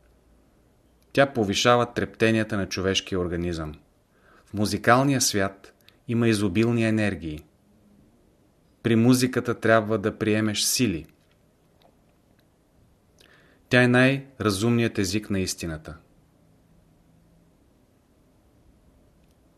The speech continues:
Без музика нищо не можеш да постигнеш.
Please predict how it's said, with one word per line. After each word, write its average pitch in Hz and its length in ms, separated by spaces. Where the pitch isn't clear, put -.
Без 117 220
музика 95 520
нищо 117 280
не 117 80
можеш 107 320
да 85 160
постигнеш. 87 680